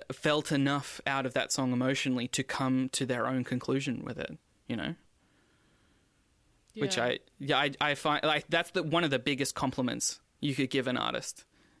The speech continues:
Speaker 1: is coming to a conclusion about a song that they may not predict. Like, that, that feels like it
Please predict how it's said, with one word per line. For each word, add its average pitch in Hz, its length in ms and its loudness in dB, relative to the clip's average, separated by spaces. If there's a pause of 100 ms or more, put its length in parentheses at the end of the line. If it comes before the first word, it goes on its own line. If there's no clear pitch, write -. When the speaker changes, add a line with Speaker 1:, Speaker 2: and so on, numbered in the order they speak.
(140)
Speaker 1:
is 135 180 2
coming 139 400 2
to 135 200 2
a 123 40 0
conclusion 131 560 0
about 120 360 -2
a 135 80 -2
song 131 440 -2 (1300)
that 131 240 0
they 135 140 2
may 131 280 2
not 127 220 0
predict. - 580 -6 (1000)
Like, 139 200 -2
that, 147 260 2
that 151 240 2
feels 160 360 2
like 131 180 2
it 139 120 -2